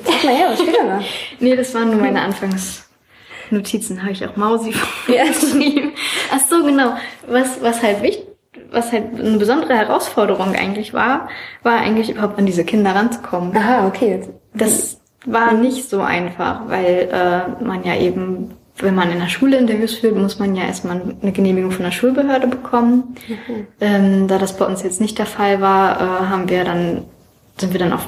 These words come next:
Speaker 2: eine Privatschule umgestiegen. Wir haben, wie gesagt, einen Jugendverein geschaut und, ähm, dann wieder Bekannte von Bekannten, also Schneeballverfahren genutzt.
Speaker 1: Mhm.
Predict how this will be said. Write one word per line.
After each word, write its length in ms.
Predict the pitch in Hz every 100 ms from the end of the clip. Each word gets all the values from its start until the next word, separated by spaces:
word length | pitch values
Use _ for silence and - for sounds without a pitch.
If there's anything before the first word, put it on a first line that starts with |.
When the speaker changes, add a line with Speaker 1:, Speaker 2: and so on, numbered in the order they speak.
| 196
Speaker 2:
eine 260 | 180 170 - - _
Privatschule 600 | - 190 202 208 - 208
umgestiegen. 800 | 190 196 190 - 185 190 190 185
Wir 140 | 180 180
haben, 340 | 175 175 - - - -
wie 40 | -
gesagt, 380 | 208 196 - -
einen 240 | 185 180
Jugendverein 1400 | 190 214 214 196 190 - - 202 - 185 190 185 180 180 -
geschaut 640 | - - 196 180 180 185 185
und, 300 | 180 180 180
ähm, 420 | - 185 180 185 - - -
dann 160 | 202 196
wieder 280 | 190 190 185
Bekannte 440 | 180 185 196 196
von 140 | - 190
Bekannten, 300 | 180 208 190
also 180 | 185
Schneeballverfahren 1040 | 196 - 226 220 196 - 233 - 185 180 185
genutzt. 440 | 190 180 190 -
Speaker 1:
Mhm. 300 | 220 202 208